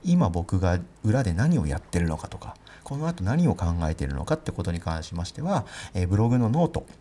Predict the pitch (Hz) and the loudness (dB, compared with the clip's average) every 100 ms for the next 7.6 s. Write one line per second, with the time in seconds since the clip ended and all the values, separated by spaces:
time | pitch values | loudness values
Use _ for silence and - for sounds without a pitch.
0 | - - - - - - - - 101 87 | -20 -20 -20 -20 -20 -20 -20 -6 0 2
1 | 92 92 85 98 123 101 80 78 71 76 | 2 0 0 0 4 4 2 -4 -6 -6
2 | - 80 80 80 - 73 101 117 107 87 | -4 -2 0 -2 -2 -4 0 0 0 0
3 | 98 - - 85 71 62 - - - - | -4 -6 -2 0 0 -6 -8 -10 -16 -18
4 | - - 127 160 175 104 135 147 104 - | -20 -12 -2 0 2 0 -2 -2 -4 -6
5 | - 82 - - - 123 - - - 80 | -6 -6 -6 -10 -8 -8 -8 -10 -6 -6
6 | - 90 87 87 - 95 82 - - 98 | -4 -4 -4 -6 -6 -6 -6 -6 -2 -2
7 | 87 78 78 87 117 | -2 -6 -4 0 0